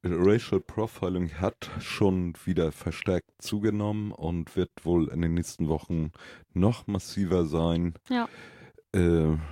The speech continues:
Speaker 1: das bleibt einfach nur als Feststellung hier jetzt erst einmal. Äh, dir auf jeden Fall großen herzlichen Dank, dass du,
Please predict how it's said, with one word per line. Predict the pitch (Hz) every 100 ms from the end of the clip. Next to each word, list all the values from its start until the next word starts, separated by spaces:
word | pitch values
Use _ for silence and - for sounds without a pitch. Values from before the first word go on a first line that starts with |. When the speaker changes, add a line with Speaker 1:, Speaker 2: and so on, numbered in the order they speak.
| - -
Speaker 1:
das | 76 - - -
bleibt | - 80 - -
einfach | 78 80
nur | 76 78 65
als | -
Feststellung | - 78 - - 76 73 71
hier | - 78 76
jetzt | 73 - -
erst | 58 67 - -
einmal. | 71 71 71 71 76 - - - - - - - -
Äh, | 85 80
dir | 64 90 110 120 117 -
auf | 90 -
jeden | 101 92
Fall | 95 87 82 82 - -
großen | 82 90 117 95
herzlichen | 92 87 - 87 76 76
Dank, | 78 113 -
dass | 90 -
du, | 87 82